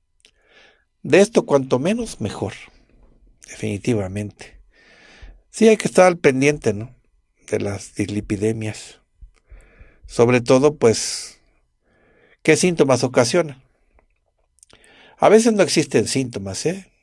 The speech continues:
Hasta que ya es tarde, ¿no? Pero pueden existir depósitos de grasa en la piel o en los tendones,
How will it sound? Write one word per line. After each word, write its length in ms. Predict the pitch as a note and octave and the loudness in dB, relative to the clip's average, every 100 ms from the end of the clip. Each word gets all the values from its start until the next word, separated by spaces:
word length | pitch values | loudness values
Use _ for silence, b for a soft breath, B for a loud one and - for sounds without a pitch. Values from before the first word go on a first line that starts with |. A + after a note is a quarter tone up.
| _ _ _ | _ _ _
Hasta 280 | - - A#2 | -4 -2 -4
que 180 | A#2 G#2 | -4 -2
ya 100 | A#2 | -2
es 100 | A#2 | 0
tarde, 360 | D#3+ C#3+ - | -2 -2 -6
¿no? 180 | A#2+ D#3 _ _ _ _ _ b b b b b b - | -12 -16 _ _ _ _ _ b b b b b b 0
Pero 180 | C3 C3 | 2 4
pueden 220 | E3 D#3+ | 4 4
existir 460 | D3+ - A#2 D#3+ D3+ | 2 -2 -4 0 0
depósitos 520 | C3 D3 D3+ D3+ A2+ | 2 2 0 0 0
de 80 | A#2 | 4
grasa 380 | C3+ D3 C#3+ | 4 2 0
en 140 | A#2 G2+ | -2 -2
la 100 | G#2 | -6
piel 320 | - G#3 A#3 _ _ _ _ _ _ _ _ _ _ _ _ _ _ _ _ _ _ _ | 2 2 2 _ _ _ _ _ _ _ _ _ _ _ _ _ _ _ _ _ _ _
o 140 | - C3 | 0 4
en 80 | |
los 160 | C#3 C3 | 4 4
tendones, 720 | C#3+ B2+ D3+ A#3+ A3+ - - | 2 4 4 4 0 -6 -14